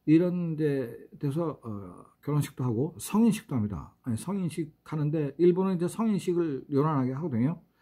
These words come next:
예, 입장료가 이 집은 오만 오천 엔이더라고요. 오십오만 원 일 인당.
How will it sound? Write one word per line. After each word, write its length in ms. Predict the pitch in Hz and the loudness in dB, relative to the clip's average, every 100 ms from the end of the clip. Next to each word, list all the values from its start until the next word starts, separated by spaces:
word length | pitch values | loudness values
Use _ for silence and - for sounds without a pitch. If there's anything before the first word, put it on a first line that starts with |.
| _ _ _ - | _ _ _ -4
예, 100 | 127 | 0
입장료가 420 | 131 190 165 170 | 0 2 0 2
이 100 | 151 | 2
집은 200 | 135 156 | 2 2
오만 300 | 127 151 160 | 4 4 4
오천 360 | 117 143 147 180 | 2 2 2 -2
엔이더라고요. 480 | 160 139 110 104 151 | -2 -2 -4 -4 0
오십오만 460 | 123 120 139 110 | 0 0 2 2
원 120 | 110 - | 2 0
일 120 | 123 | 0
인당. 380 | 101 98 139 | 0 -2 -4